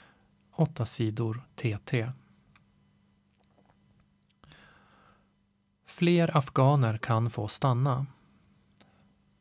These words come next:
Det har länge varit svårt för personer från Afghanistan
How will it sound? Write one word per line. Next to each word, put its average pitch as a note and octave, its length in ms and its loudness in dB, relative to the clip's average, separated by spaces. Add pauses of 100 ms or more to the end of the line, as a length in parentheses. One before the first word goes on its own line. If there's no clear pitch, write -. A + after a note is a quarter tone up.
(640)
Det F3+ 100 2
har C3 180 4
länge C#3+ 400 2
varit C#3 340 0
svårt D#3 680 -4 (220)
för A2+ 400 0
personer C3 680 0
från A2 520 -2
Afghanistan C3+ 960 0